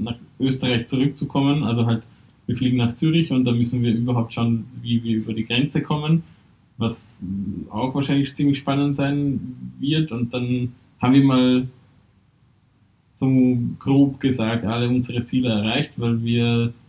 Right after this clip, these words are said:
sitzen dann in Vorarlberg wahrscheinlich in einer zweiwöchigen Selbstquarantäne und dann müssen wir halt dort das irgendwie überleben. Aber grad das, wie du gesagt hast, ähm,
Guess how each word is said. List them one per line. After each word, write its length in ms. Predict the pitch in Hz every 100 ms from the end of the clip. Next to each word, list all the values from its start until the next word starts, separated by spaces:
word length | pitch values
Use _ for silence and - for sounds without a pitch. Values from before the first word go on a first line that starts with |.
| _
sitzen 300 | - 120 127
dann 120 | 120 113
in 60 | -
Vorarlberg 460 | 110 107 135 131
wahrscheinlich 380 | 123 120 113 113
in 80 | 117
einer 180 | 110 107
zweiwöchigen 720 | 120 117 117 - 117 113 117 - _ _ _ _ _ _ _ _ - - - - -
Selbstquarantäne 1300 | 123 123 147 - - - 139 135 131 131 135 139 135 127
und 160 | 120
dann 120 | 120 120
müssen 240 | 117 123
wir 100 | 117
halt 220 | 117 110
dort 400 | 120 117 - - - - _ _ _
das 260 | 127 127 -
irgendwie 320 | 139 139 135
überleben. 480 | 131 131 135 135 143 - - -
Aber 400 | 117 117 120 117 -
grad 220 | - 139 - 123 123 -
das, 420 | 135 139 - 131
wie 140 | 135
du 120 | 131 131
gesagt 460 | 131 - 123 -
hast, 340 | 143 131 - -
ähm, 640 | 120 120 123 123 120 127